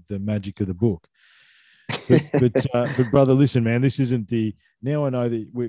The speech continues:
Speaker 1: look, after, I've got a, I've got a,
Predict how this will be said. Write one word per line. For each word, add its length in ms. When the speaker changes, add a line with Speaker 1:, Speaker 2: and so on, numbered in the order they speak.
Speaker 1:
look, 260
after, 400
I've 120
got 100
a, 260
I've 120
got 100
a, 100